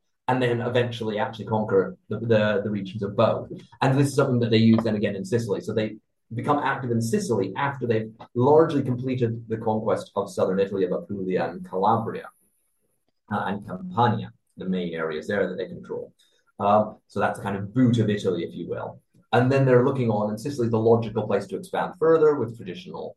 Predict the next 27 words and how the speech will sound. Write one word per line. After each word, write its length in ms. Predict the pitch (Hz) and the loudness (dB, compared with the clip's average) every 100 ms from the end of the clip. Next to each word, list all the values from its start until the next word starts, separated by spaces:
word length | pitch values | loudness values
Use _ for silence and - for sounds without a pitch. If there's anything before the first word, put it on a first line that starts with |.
| _ | _
trading 360 | - 98 95 90 | 0 0 0 -4
and 100 | 95 | -2
other 160 | 127 | 0
links 240 | 135 135 - | 0 -2 -4
to 80 | 127 | -6
these 180 | 123 117 | -4 0
regions. 500 | 117 117 120 - - _ _ _ _ - | 2 2 -2 -4 -12 _ _ _ _ 0
And 140 | 143 | 2
at 180 | - 135 | 2 2
that 320 | 127 120 - | 2 2 0
point, 200 | 117 113 | 0 2
there 160 | 107 104 | 2 0
is 120 | 104 | -4
this, 300 | 104 - - 98 | -8 -10 -8 0
um, 420 | 98 98 95 107 | 2 2 0 -2
the, 200 | 104 95 | -4 -4
the 200 | 104 98 | -4 -6
stark 360 | - 113 107 | 0 2 2
political 340 | 120 123 120 113 | 2 2 2 0
division 480 | 98 90 90 - - _ _ | 0 -4 -6 -14 -20 _ _
in 300 | - 90 - - - _ _ | -8 -6 -8 -12 -20 _ _
Sicily 300 | _ 113 98 | _ -4 -2
itself. 260 | 90 127 110 | 0 2 2
And 80 | 110 | 2
so 80 | 127 | 2
they're 180 | 120 | 2
invited 640 | 127 117 123 - 117 92 | 2 4 4 4 0 -2